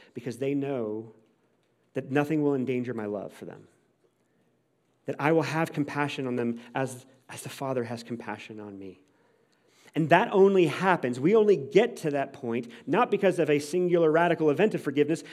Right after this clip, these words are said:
but because through sheer repetition over time and in a variety of circumstances. In other words, what I'm saying there and what God is saying here is that through that repetition,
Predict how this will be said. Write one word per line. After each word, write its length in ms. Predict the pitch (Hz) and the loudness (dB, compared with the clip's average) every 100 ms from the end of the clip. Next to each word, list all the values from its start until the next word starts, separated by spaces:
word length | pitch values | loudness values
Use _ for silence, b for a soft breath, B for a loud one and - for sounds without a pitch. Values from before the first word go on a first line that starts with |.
| B | B
but 200 | 185 165 | 2 4
because 320 | 190 202 185 | 4 4 2
through 220 | 180 202 | 2 0
sheer 320 | - - 226 233 | 0 -2 2 4
repetition 600 | 202 190 - 226 226 202 | 4 2 0 -2 -2 -2
over 220 | 170 165 | 0 -2
time 520 | - 208 214 180 185 B B | -4 -4 0 0 -2 B B
and 100 | 165 | 2
in 100 | 185 | 4
a 60 | 160 | 4
variety 400 | 170 190 220 208 | 2 4 4 4
of 80 | |
circumstances. 680 | - 254 269 160 156 139 139 | 2 0 0 -2 -2 -4 -4
In 60 | 180 | 2
other 140 | 233 | 6
words, 240 | 180 180 180 B B B B | 6 4 0 B B B B
what 160 | - 185 | -2 0
I'm 100 | 214 | 0
saying 400 | - - 233 220 | -2 0 2 4
there 120 | 190 | 4
and 100 | 175 | 4
what 160 | 175 160 | 2 0
God 220 | 170 220 | 0 2
is 120 | - | 2
saying 220 | 202 175 | 2 0
here 180 | 151 226 | 2 4
is 120 | 196 | 4
that 180 | - 139 | 4 0
through 240 | 175 247 240 | 0 2 4
that 160 | 214 | 4
repetition, 880 | 196 180 180 - 208 - 143 151 | 4 2 -2 -2 -4 -2 -2 -4